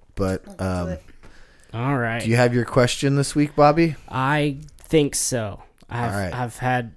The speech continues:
Speaker 3: several of them bouncing around because I've learned a lot about you today that I did not know,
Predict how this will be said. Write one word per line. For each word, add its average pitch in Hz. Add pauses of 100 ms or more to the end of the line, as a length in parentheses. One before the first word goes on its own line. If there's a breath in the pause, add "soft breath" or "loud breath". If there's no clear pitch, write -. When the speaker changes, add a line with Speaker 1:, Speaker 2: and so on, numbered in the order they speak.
Speaker 3:
several 143
of 127
them 123
bouncing 120
around 113
because 110
I've 226
learned 113
a 107
lot 170
about 113
you 113
today 117
that 131
I 185
did 123
not 135
know, 170